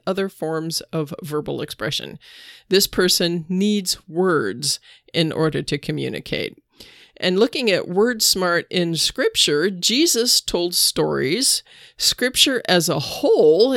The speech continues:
is considered the story of God's salvation,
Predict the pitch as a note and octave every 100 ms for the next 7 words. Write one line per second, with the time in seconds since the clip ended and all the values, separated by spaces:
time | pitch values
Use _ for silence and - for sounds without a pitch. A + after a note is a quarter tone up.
0 | - F3+ F3 - F3 - E3 E3+ E3 D3
1 | - - - B3+ C4+ D3 D3 C#4+ B3 -
2 | D#3 D#3 D3+ D3 - D3+ D3 B2+ C#3+ D#3
3 | F3+ A3